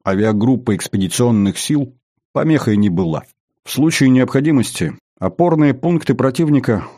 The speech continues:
можно было просто обойти, после чего ими должны были заняться авиация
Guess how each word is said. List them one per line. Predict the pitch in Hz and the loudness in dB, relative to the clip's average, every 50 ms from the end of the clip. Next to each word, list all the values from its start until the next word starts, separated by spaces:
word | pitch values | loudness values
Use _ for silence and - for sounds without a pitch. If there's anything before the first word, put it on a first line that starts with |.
| _ _ _ | _ _ _
можно | _ - 127 139 139 160 156 | _ -2 0 2 2 2 2
было | 160 165 165 | 2 0 0
просто | 156 175 185 190 180 - - 170 | 0 2 0 0 0 0 0 -2
обойти, | 165 - 147 135 131 139 143 143 127 127 - - 104 92 82 69 - - _ _ _ _ _ _ _ | 0 0 0 0 2 2 2 2 0 -2 -2 0 0 0 0 -2 -6 -14 _ _ _ _ _ _ _
после | - 98 95 - 110 98 | -6 -6 -4 -2 -4 -4
чего | - - 107 110 113 | -2 0 0 0 0
ими | - - 139 143 139 120 | 0 0 2 2 2 2
должны | 92 104 104 101 95 120 120 | 2 2 2 2 2 2 2
были | 104 107 104 101 | 2 2 0 0
заняться | 85 101 104 110 120 117 - - 104 | 0 2 2 2 0 0 -2 -4 -6
авиация | - - 107 95 98 107 123 135 - - - 123 107 90 | -4 -2 -2 0 2 2 0 0 -2 -2 -2 -2 -4 -4